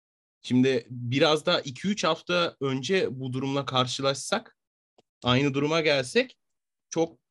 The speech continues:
ben de endişelenmeyeceğim bir Galatasaraylı olarak ama şu anda Fenerbahçe'de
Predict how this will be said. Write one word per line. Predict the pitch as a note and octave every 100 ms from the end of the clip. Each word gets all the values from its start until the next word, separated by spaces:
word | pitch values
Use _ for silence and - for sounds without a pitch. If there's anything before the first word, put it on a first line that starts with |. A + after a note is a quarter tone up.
| _ - C#3+
ben | D#3
de | D#3
endişelenmeyeceğim | B2 A2+ A#2 G#2+ G#2 G2 G2+ G2 G2+
bir |
Galatasaraylı | G2+ G2 G#2+ - G#2+ G2 G2+
olarak | G2 G#2 A2+ E3+
ama | G#3
şu | B2 - D3+
anda | F#3 D#3 D#3+ G#3+
Fenerbahçe'de | G#3 C#3 D#3+ D#3+ D#3 D3+ - D#3+ E3 F#3